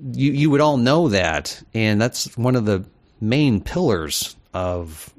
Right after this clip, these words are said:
of, of what, I, I don't know, just good moral behavior is to your fellow man in, in terms of, like, treat you as if you would, how you would wanna be treated. And, um, and if everybody had that, it's kinda like this idea, like, perhaps, like, like, take a different concept of, like,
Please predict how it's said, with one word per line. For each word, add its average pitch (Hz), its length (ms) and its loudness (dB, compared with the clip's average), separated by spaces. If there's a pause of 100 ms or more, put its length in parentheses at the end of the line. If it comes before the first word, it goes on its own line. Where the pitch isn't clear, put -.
of, 82 240 -10 (300)
of 87 160 -10
what, 95 280 -2 (380)
I, 120 240 -10
I 175 40 -4
don't 170 120 0
know, 98 220 -2
just 120 280 -4
good 147 280 0
moral 123 460 0
behavior 127 540 0
is 113 240 0
to - 140 -6
your 95 100 -2
fellow 110 300 -2
man 101 320 -2
in, 98 120 -6
in 98 200 -8
terms 104 220 -2
of, 90 100 -4
like, 87 220 -2
treat 123 320 -4
you 107 260 0
as 92 160 -4
if 92 180 -8
you 95 220 -10 (320)
would, 92 160 -10 (400)
how 101 120 -8
you 98 220 -4
would 98 140 -2
wanna 85 220 -8
be 78 120 -14
treated. 78 480 -10 (380)
And, 90 500 -4
um, 76 380 -6 (180)
and 95 160 -4
if 101 160 -8
everybody 110 460 0
had 107 260 -2
that, 90 300 -4 (240)
it's 123 120 -4
kinda 214 180 2
like 202 160 2
this - 140 -4
idea, 120 460 2
like, 120 280 0
perhaps, 117 420 -2
like, 101 160 -6
like, 104 160 -10
take - 200 -6
a 117 60 -2
different 104 260 -6
concept 98 460 -6
of, 87 100 -8
like, 85 240 -6